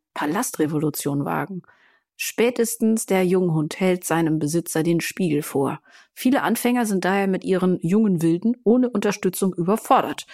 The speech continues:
Hier sind auch die Züchter als erfahrene Ratgeber gefragt. Gezielte Motivation, vorausschauendes Denken und Handeln,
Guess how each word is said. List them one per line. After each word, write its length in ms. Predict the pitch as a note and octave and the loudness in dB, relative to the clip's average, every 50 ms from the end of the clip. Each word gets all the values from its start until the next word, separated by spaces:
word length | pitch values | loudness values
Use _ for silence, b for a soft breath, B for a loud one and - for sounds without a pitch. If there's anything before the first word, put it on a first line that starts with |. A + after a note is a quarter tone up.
| B B B B B | B B B B B
Hier 300 | - - A3 A3+ A3+ A3 - | -2 2 2 2 2 0 -2
sind 260 | F3+ F3+ F#3 F3+ - | -2 -2 -2 0 2
auch 140 | F3 E3+ - | 0 0 0
die 140 | - F#3+ F#3 | 0 -4 -4
Züchter 420 | - - B3+ A#3 - - G3 E3+ | 0 0 0 0 0 0 -2 0
als 200 | D3+ D#3 - - | 0 -2 -4 -6
erfahrene 480 | D#3+ D#3 - E3+ D#3 D3+ D#3 D#3 D3+ D#3 | -8 -6 -2 0 0 0 0 0 -2 0
Ratgeber 500 | D#3 D3 D#3 - - - D3+ D3+ D3+ D3+ | -2 -2 -2 -4 -4 -4 -4 -2 -2 -2
gefragt. 520 | E3+ E3+ - - F3+ E3 - - - - | -2 -4 -4 -2 0 0 0 -2 -6 -14
Gezielte 440 | - - - - - F#3+ F3+ - F3+ | -14 -12 -8 -4 -2 -2 -2 -2 -2
Motivation, 800 | E3+ D#3+ D#3+ - E3 - D#3+ D#3 - - - G3+ A3 C#4 E4 D#4+ B B B B B B | -2 -2 -2 -2 -4 -4 -4 -4 -4 0 0 2 2 2 0 -2 B B B B B B
vorausschauendes 880 | - G#3+ F3 F3+ G3 C4 C#4+ - - - A3 G#3 G3+ F#3+ F3+ - - | -4 0 2 4 4 2 2 0 -2 -2 0 0 0 0 -2 -2 -2
Denken 400 | - E3 D#3 F#3 - - A#3 C4+ | -2 -2 -2 -2 -2 -2 -2 -2
und 260 | D4+ - F3+ D#3 D3+ | -2 -2 -4 -2 0
Handeln, 340 | D#3+ D3 D#3+ E3+ G3+ C4+ D#4+ | 0 0 2 2 2 0 0